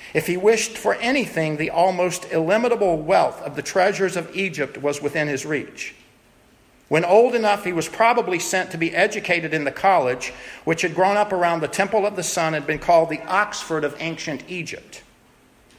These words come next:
There he would learn to read and write the mysterious hieroglyph.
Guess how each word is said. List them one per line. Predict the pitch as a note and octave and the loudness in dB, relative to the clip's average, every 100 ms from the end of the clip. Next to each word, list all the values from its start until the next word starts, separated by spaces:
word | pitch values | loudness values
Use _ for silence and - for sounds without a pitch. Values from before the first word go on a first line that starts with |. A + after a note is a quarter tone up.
| _ | _
There | E3 A3 | 4 4
he | G3 G3 | 2 0
would | F3+ | 2
learn | E3+ F3+ | 2 2
to | E3+ | -2
read | D#3 D#3+ G3 | 0 2 2
and | G3 | 0
write | E3 D#3 D#3+ | 2 2 2
the | D3 | -6
mysterious | C3+ - F3 F3+ F3+ E3 | -6 -4 -2 0 0 -2
hieroglyph. | - F3+ E3 B2 A#2+ E3 - | -2 0 0 0 -2 -2 -6